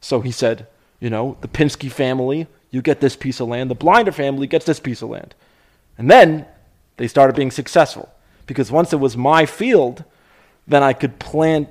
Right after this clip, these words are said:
I could plan accordingly. I could say, I'm gonna go cor-, corn. Since you're growing, uh, you know, wheat, I'm gonna grow corn. Since we're, I'm growing corn, you're growing wheat, he's gonna grow, you know, potatoes.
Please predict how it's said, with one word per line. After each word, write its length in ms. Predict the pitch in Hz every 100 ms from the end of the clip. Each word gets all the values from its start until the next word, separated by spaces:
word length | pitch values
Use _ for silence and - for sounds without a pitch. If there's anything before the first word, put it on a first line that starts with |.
| _
I 100 | 123
could 180 | - -
plan 280 | 156 165 147
accordingly. 600 | - 131 113 110 131 -
I 140 | 120
could 180 | 113 117
say, 280 | - 113 113 _
I'm 160 | 127 131
gonna 160 | 139
go 160 | 127 127
cor-, 420 | - 131 117 113 -
corn. 380 | - 135 113 113 - _ -
Since 300 | - 175 147
you're 180 | 165 147
growing, 540 | 143 147 147 139 135
uh, 300 | 123 113 117 - - _ -
you 100 | 127
know, 120 | 120
wheat, 520 | 107 240 214 - - _ _ _ -
I'm 180 | 139 147
gonna 160 | 156
grow 220 | 135 139 127
corn. 500 | - 123 113 120 - - - _ _ -
Since 300 | 135 123 117
we're, 220 | 120 143
I'm 240 | 143 151
growing 280 | 143 147 143
corn, 220 | - 143
you're 120 | 139 139
growing 200 | 147 160
wheat, 180 | 226
he's 140 | 156 160
gonna 160 | 151
grow, 400 | 131 139 131 120 _ _ _ _ _
you 100 | 123
know, 80 | 117
potatoes. 720 | 117 - 127 104 - -